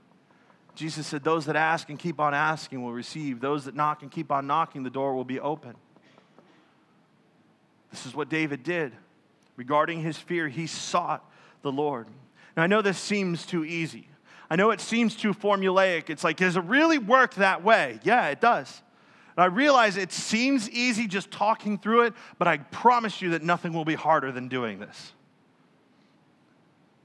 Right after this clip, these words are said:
Because what God asks you to do in trusting him, he doesn't ask you to do in the absence of fear. He asks you to do in the presence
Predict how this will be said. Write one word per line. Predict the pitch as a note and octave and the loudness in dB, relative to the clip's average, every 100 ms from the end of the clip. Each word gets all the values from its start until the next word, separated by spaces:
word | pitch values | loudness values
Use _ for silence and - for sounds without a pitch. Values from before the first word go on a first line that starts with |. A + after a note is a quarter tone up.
| _ _ _ _ _ _ _ _ _ _ _ _ _ _ _ _ _ _ _ _ _ _ _ | _ _ _ _ _ _ _ _ _ _ _ _ _ _ _ _ _ _ _ _ _ _ _
Because | F#3 G3 | 2 2
what | F3+ A3+ | 4 2
God | F#3+ A3 G#3 | 6 6 6
asks | A3+ C4 - | 4 2 0
you | C4 | 0
to | A#3+ | 2
do | A#3+ | 2
in | G#3 | 2
trusting | - - C4+ - A3+ | 2 2 2 2 -2
him, | F#3+ F3+ F3+ A3 - - - | 0 2 2 -2 -8 -18 -2
he | A3 | 4
doesn't | B3 A#3 | 4 4
ask | G#3+ A3 G3 | 2 2 0
you | A3 | -4
to | G#3 | 0
do | A3 | 0
in | G#3+ | 2
the | G#3 | 2
absence | F3 A#3 A#3 - C4 - | 6 4 4 0 -2 0
of | G#3+ | -4
fear. | - F#3+ F3+ B3 B3+ - _ _ _ _ _ _ _ _ _ | -2 0 2 2 0 -8 _ _ _ _ _ _ _ _ _
He | - A#3 | 0 4
asks | A3+ A#3+ - | 6 4 0
you | A#3+ A#3 | -2 -2
to | - | -2
do | F#3 A#3 A3+ | -2 0 2
in | A3 | 2
the | G#3+ | 0
presence | - B3 F#3 F3+ - - | 4 4 4 -2 -4 -8